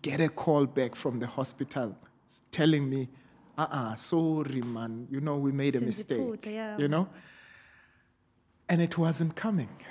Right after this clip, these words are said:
Speaker 2: Mm.
Speaker 1: And time kept on moving. And for me, it became even more confusing because now I wanna know what killed her,
Speaker 2: Mm.
Speaker 1: right? Because
Speaker 2: Sure.
Speaker 1: the person that I brought there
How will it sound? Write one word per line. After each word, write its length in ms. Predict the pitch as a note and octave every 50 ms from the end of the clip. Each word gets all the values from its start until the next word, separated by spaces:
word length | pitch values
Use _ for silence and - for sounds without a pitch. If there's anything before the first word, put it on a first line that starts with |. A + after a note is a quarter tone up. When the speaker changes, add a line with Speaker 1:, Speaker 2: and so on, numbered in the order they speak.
| - - - - - - - - - _ _ -
Speaker 2:
Mm. 160 | C#4 C#4 B3+ - C4+ - -
Speaker 1:
And 220 | D3+ D3 C#3+ C#3+
time 300 | - - F3 E3+ E3 D#3+
kept 300 | - - D#3+ D3+ - -
on 120 | D#3+ C#3+ D3
moving. 500 | D#3+ F#3+ G#3+ F#3+ C#3+ C3+ A2+ A2+ B2+ A#2+ -
And 340 | D#3 D#3+ D#3 D#3 D3 D3 - -
for 140 | - F3
me, 320 | F3 F3 F#3 G3 G3 F#3+ F3
it 180 | D#3+ D#3+ -
became 380 | - D#3 - - E3+ D#3+ D#3+ D#3
even 180 | D3 D3 D3 D3
more 160 | C#3+ D3 C#3+
confusing 600 | C#3+ - D#3 D#3 D#3+ - - A#3 G3+ D3+ A#2+ - - - - - - - - - _
because 420 | - F3 - - F3+ E3+ - - -
now 240 | E3+ E3 E3+ F3+ F3+
I 40 | E3+
wanna 260 | E3+ F3 F3 F3 F3+
know 140 | F3 F#3 G#3+
what 400 | G3+ C#3 B2 D3 F3 F#3 - -
killed 320 | - - B3+ B3+ G#3+ -
her, 200 | - B2 - - - _ _ - - _ _ _ -
Speaker 2:
Mm. 40 | D#4+
Speaker 1:
right? 220 | D#4 F#3+ A#3 - - - - - - _ _ _ _ _ _ _ _ _ -
Because 280 | F#3 F3 - F3+ E3+
Speaker 2:
Sure. 100 | A3 G#3+
Speaker 1:
the 60 | E3
person 440 | C#3+ - - D3+ C#3+ C#3+ - F3+ E3+
that 120 | E3+ D#3+ D#3+
I 80 | D3+
brought 340 | D3+ - - C#3 C#3 C#3+ -
there 240 | D3 C#3 C#3 C#3